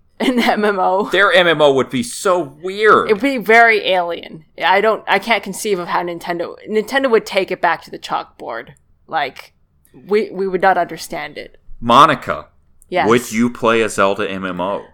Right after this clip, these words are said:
Speaker 1: Oh, have we discussed this on the podcast
Speaker 2: I feel like
Speaker 1: before?
Speaker 2: we must have sometime in the past three or four years.
Speaker 1: Okay. Uh, the, the thing about M M Os is that way back in the day when, uh,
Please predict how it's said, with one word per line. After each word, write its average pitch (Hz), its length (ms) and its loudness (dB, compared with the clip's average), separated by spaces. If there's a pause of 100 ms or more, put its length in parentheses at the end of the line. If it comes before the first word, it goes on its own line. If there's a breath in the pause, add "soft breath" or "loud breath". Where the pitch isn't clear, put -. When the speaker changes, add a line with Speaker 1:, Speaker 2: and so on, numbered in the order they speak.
(100)
Speaker 1:
Oh, - 180 -2
have 285 220 -4
we 359 100 -4
discussed 226 600 -4
this 220 340 -6 (100)
on 190 220 -2
the 185 80 -6
podcast 165 380 -2
Speaker 2:
I 120 100 4
feel 151 240 0
like 143 140 2
Speaker 1:
before? 156 80 -8
Speaker 2:
we 127 100 0
must 107 320 0
have 98 160 0
sometime 90 340 -6
in 87 60 -8
the 82 80 -10
past 82 260 -10
three 87 160 -8
or 80 60 -6
four 82 240 -8
years. 82 480 -8 (280)
Speaker 1:
Okay. 165 560 -2 (360)
Uh, 180 340 6 (120)
the, 208 180 0
the 196 140 -4
thing 302 320 -4
about 247 300 4
M 196 200 2
M 185 120 0
Os 175 380 0
is - 280 -8
that 156 420 -2 (360)
way 208 340 -2
back 240 300 4
in 220 100 -6
the 190 80 -4
day 156 540 -8
when, 156 500 -6 (380)
uh, 60 220 -12